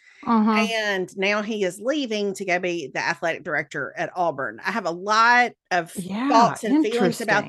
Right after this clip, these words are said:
Speaker 2: this that I don't necessarily have to get into, but I think the Auburn job,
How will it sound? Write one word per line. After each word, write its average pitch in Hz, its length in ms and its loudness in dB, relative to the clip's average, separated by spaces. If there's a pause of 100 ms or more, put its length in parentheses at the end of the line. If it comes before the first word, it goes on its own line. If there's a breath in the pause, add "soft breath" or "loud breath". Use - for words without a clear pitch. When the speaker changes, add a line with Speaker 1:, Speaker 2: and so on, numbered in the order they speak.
Speaker 2:
this 208 160 -2
that 175 140 -2
I 190 120 2
don't 202 180 -2
necessarily 180 600 -4
have 170 240 -4
to 165 80 -10
get 156 160 -6
into, 214 540 -4 (580 loud breath)
but 185 400 2 (140)
I - 100 -2
think 226 340 -6
the 185 100 0
Auburn 226 640 0
job, 208 500 2